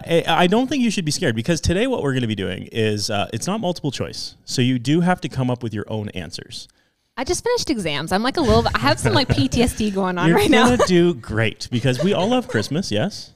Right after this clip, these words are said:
Speaker 1: Yeah. And, uh, and so it, it will be okay. But here's what's gonna happen. Every round,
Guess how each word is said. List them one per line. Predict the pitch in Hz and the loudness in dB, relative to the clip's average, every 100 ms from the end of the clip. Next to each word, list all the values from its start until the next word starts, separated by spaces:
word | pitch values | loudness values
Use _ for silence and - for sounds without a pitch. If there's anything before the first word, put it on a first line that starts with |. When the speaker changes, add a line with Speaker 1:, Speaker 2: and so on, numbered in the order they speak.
| _ | _
Speaker 1:
Yeah. | 92 - - - | -12 -12 -14 -10
And, | - 120 117 117 110 | 0 2 2 0 0
uh, | 110 110 110 | 2 2 0
and | - 110 | -2 -4
so | - 113 113 | -2 -2 -2
it, | - | -4
it | 170 233 240 240 | -8 -8 -8 -8
will | 226 240 | -8 -4
be | 151 | -4
okay. | 95 - - - - _ | -4 -10 -16 -20 -20 _
But | 143 | -2
here's | 151 214 208 | 0 2 0
what's | 190 | -4
gonna | 160 | -2
happen. | 139 131 85 - - | 0 0 -4 -14 -4
Every | 139 165 196 175 | 0 0 -2 -4
round, | 113 120 92 90 139 | 0 0 0 -4 -8